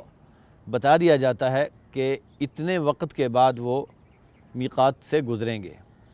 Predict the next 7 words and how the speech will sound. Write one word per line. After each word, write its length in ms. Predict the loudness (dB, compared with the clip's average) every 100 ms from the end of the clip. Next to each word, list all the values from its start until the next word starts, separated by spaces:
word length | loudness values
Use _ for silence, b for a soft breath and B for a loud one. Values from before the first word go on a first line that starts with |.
| b b b b b b _ -6
मीक़ात 380 | -6 4 4 4
से 160 | 0
गुज़रने 380 | 0 0 0 0
से 120 | -2 -2
पहले 380 | -2 0 0 0 -8 -6
या 220 | -4 -4
मीक़ात 520 | -6 -8 -2 0 0